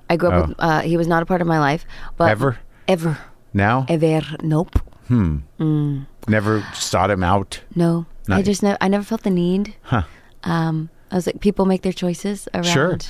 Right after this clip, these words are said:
Speaker 2: I mean,
Speaker 1: parents.
Speaker 2: I've, I've talked to
Speaker 1: Uh,
Speaker 2: people, it goes either way. You know,
Speaker 1: Yeah.
Speaker 2: like, ha-, do you know that if he's come out ne-, at, to find you? Yeah.
Speaker 1: Uh, no.
Speaker 2: No, you don't.
Speaker 1: No.
Speaker 2: Okay.
Speaker 1: And I'm okay with that.
Speaker 2: Yeah.
Speaker 1: Um,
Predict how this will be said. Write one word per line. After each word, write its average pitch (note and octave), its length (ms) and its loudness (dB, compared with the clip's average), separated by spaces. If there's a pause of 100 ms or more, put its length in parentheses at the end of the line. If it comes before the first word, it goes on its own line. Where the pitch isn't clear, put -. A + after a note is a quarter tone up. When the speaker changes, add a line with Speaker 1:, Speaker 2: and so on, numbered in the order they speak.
(160)
Speaker 2:
I D3 160 2
mean, D#3+ 120 2
Speaker 1:
parents. - 20 4
Speaker 2:
I've, D3+ 200 2
I've D3+ 160 4
talked D#3+ 220 0
to D#3 80 0
Speaker 1:
Uh, - 20 -4
Speaker 2:
people, C#3+ 300 4
it A2+ 100 0
goes B2 260 2
either B2+ 240 4
way. A#2 260 4
You F#2 200 2
know, G2 140 4
Speaker 1:
Yeah. G2 60 4
Speaker 2:
like, G#2 160 0
ha-, B2+ 280 2
do G#2+ 120 0
you A#2+ 100 6
know A#2+ 120 4
that A2 160 2
if G#2 200 -2
he's A2 180 0
come G#2 240 0
out G2+ 240 2
ne-, G2 460 -4 (160)
at, F#2 400 -2
to G#2 100 -2
find G2 320 2
you? G#2+ 340 4 (120)
Yeah. A#3+ 160 4
Speaker 1:
Uh, A#3+ 340 4 (120)
no. G#3+ 420 4 (180)
Speaker 2:
No, E2+ 180 -4
you E2 140 -2
don't. D#2+ 220 0
Speaker 1:
No. D3+ 240 2
Speaker 2:
Okay. E2 340 0
Speaker 1:
And C#4+ 140 0
I'm F#4 140 4
okay G4 220 4
with F4+ 140 4
that. - 220 2
Speaker 2:
Yeah. F2 240 4 (120)
Speaker 1:
Um, D#3+ 380 0